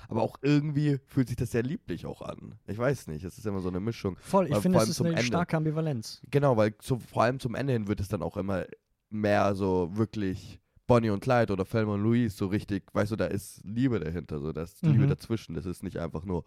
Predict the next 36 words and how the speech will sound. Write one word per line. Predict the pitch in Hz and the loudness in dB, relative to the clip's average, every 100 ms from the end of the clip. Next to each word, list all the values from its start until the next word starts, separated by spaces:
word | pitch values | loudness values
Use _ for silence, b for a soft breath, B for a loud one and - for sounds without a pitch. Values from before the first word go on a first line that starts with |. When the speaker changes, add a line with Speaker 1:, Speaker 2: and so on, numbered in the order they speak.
| B B B B B | B B B B B
Speaker 1:
oh, | 120 113 85 | 6 6 4
ich, | 117 127 - | 0 -2 0
ich, | 120 120 113 - | 0 0 -8 -2
ich, | 117 - - | -2 -2 -2
äh, | 110 104 101 85 - - - _ _ | 2 4 4 0 -4 -16 -20 _ _
geb | 117 - | -8 -6
'n | 107 92 | -10 -8
Kack. | - 113 - | -4 -4 -4
<laughs> | - - - - - - - - - - - - - - | -14 -16 -16 -16 -20 -14 -14 -12 -12 -10 -10 -12 -14 -10
Oh, | 92 - | -10 -4
oh, | 98 82 | -4 -2
oh, | 92 | -2
jetzt | 82 - | -2 -6
hab | |
ich | - | -12
Kack | - 95 - | -12 -14 -14
gesagt. | 156 80 76 76 - | -12 -10 -10 -6 6
Speaker 2:
Oh | 175 185 | 8 8
nein. | 151 147 170 160 139 135 131 - | 8 8 8 8 8 4 0 -12
Speaker 1:
<laughs> | - _ _ 80 | -20 _ _ -8
Weißt | 104 117 120 | -2 -2 -2
du, | |
so, | 107 113 104 | -2 0 0
Speaker 2:
Ja, | 151 143 | -2 -4
weißt | 131 - | -4 -4
du, | 143 | -4
Speaker 1:
ah, | |
Speaker 2:
man | 113 | -2
Speaker 1:
scheiß | 131 131 123 | 4 4 4
Speaker 2:
denkt | - - | -2 0
Speaker 1:
auf | 117 - | -2 0
das | 120 - | -2 -2
System, | 104 - 123 113 98 | -8 -2 2 2 2
sondern, | 104 101 98 95 | 0 0 -2 0
oh, | 110 101 | 0 0
und | 92 | -2